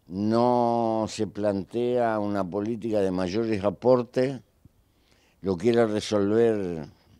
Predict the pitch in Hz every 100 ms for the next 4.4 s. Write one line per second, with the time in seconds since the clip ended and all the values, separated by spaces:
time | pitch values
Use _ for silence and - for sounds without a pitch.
0 | _ _ _ _ _ _ _ _ - 92
1 | 78 98 82 113 113 107 98 90 78 71
2 | - _ _ _ _ _ _ _ _ _
3 | - 98 101 113 123 117 110 107 92 127
4 | 113 131 143 131